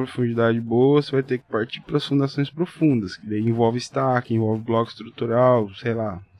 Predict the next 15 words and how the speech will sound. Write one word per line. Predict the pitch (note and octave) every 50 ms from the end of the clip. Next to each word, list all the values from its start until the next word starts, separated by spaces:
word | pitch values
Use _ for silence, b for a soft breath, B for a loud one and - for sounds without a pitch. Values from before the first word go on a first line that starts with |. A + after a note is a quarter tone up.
| _ -
talvez | A2 A2 A2 G#2+ A2+ A2+ A2+
um | A2+ A2
tubulão. | G#2+ - A2+ A2+ A#2 A#2 A2+ A2 A2+ A#2+ - -
Então | - B2 - C3 B2+
é | B2+
muito | C3 C3+ C#3 D3 D3 - E3+ E3+
importante | D#3+ D#3 D#3 D3+ C#3+ - D3 D3 D3 -
você | - - D#3
ficar | - - - D#3
ligado | D3 D3+ C#3+ C#3 C#3 - C#3
nessa, | C3+ C#3 D3 - D#3+ E3+ D#3 D3 C#3+ C#3+ C#3+ C3+ _
nessa | - A#2 A#2+ A#2+ A#2+ C3 B2+
parte | - C3 B2+ B2+ B2+ - E3
aí, | C#3+ A#2+ A2+
tá? | - - A2 C3 -